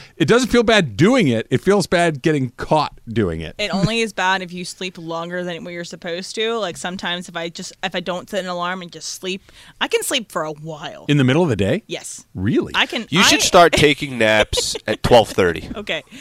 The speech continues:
Speaker 2: will do. I, I can sleep. I'm never been someone who <laughs> lacks the ability to go to sleep. It's just I sleep too long sometimes.
Speaker 1: I would be all right with that.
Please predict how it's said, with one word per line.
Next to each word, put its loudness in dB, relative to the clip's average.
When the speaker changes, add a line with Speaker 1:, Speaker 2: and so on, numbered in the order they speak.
Speaker 2:
will -2
do. -6
I, 2
I 2
can -8
sleep. -4
I'm 0
never 0
been -2
someone -2
who -4
<laughs> -14
lacks -4
the -6
ability -6
to -8
go -4
to -10
sleep. -4
It's -10
just -10
I -6
sleep -10
too -14
long -16
sometimes. -20
Speaker 1:
I -8
would -6
be -8
all -10
right -10
with -20
that. -18